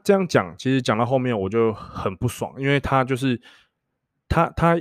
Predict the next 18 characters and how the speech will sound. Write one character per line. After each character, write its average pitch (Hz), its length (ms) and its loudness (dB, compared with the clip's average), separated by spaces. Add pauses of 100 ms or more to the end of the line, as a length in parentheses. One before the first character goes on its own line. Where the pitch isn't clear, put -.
(120)
我 127 100 0
不 117 120 2
知 - 0 -
道 180 100 4
他 170 160 -2
是 156 120 -4
有 120 80 2
在 117 80 4
录 120 220 0
音 107 100 -6
还 101 100 -4
是 98 60 -4
怎 92 100 -8
样， 82 180 -8
他 131 100 -2
就 135 140 0
有 107 280 0 (120)
说 113 360 -4